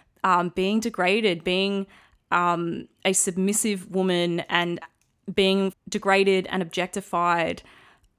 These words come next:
and, you know, uh, verbally abused by her partner. Now, you can imagine how that was pretty incompatible with her feminist identity. Especially, she described in the lesbian community that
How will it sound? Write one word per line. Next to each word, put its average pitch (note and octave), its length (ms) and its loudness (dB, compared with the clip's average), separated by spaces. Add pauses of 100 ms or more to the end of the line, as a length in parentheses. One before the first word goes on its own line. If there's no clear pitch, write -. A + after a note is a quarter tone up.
(120)
and, E3 460 0 (480)
you D#3+ 120 -8
know, D3 240 -4
uh, - 80 2 (140)
verbally G3 520 2
abused F#3 720 -2
by F3 220 0
her E3+ 180 -6
partner. - 520 -4 (960)
Now, G3 60 -2
you F#3+ 100 0
can G#3 100 0
imagine G#3 580 0 (420)
how G#3+ 200 4
that A#3+ 220 4
was B3+ 120 -2
pretty B3 240 -2
incompatible G3+ 680 -2
with F3+ 180 -4
her E3 140 -4
feminist E3+ 440 -4
identity. F3+ 640 -6 (540)
Especially, A#3 580 0
she G#3 140 -4
described F3+ 560 0
in F3+ 240 -4
the F3+ 400 -4
lesbian G3+ 480 -2
community F3+ 640 -2
that E3+ 340 -6